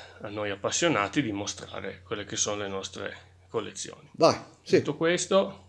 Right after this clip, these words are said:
Speaker 1: vado
Speaker 2: Mm.
Speaker 1: a farti vedere i miei pochi orologi, così mi dirai cosa ne pensi.
Speaker 2: Va
Speaker 1: Allora,
Speaker 2: bene.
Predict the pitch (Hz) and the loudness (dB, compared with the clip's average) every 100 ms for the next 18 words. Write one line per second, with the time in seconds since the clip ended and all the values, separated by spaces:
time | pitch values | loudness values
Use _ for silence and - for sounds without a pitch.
0 | - - 113 135 113 - - - - - | -12 0 4 4 2 -2 -12 -12 -14 -8
1 | 117 107 113 117 113 101 104 98 98 - | -6 -6 -2 -2 0 0 0 -2 -6 -10
2 | 101 - - - - - - - - - | -10 -12 -18 -20 -20 -20 -20 -20 -20 -20
3 | _ 120 - 113 117 101 98 110 107 104 | _ -4 0 2 4 4 2 0 -4 -6
4 | 92 98 95 92 98 95 - 98 101 - | -14 -14 -12 -8 -6 -6 -8 -10 -10 -14
5 | - - - - - - 98 120 95 95 | -16 -16 -16 -16 -18 -6 4 6 6 4
6 | 98 98 - | 2 0 -4